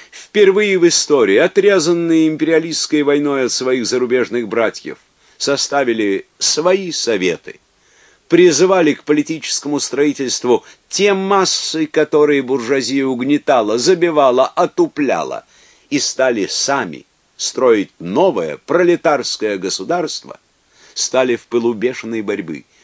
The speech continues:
в огне гражданской войны намечать основные положения о государстве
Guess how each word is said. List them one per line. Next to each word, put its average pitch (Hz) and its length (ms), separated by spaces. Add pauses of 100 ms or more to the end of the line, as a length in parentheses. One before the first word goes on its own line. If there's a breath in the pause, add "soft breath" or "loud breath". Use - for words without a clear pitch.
в 113 80
огне 120 300
гражданской 135 680
войны 143 340
намечать 151 760
основные 117 580
положения 104 560
о 87 40
государстве 95 760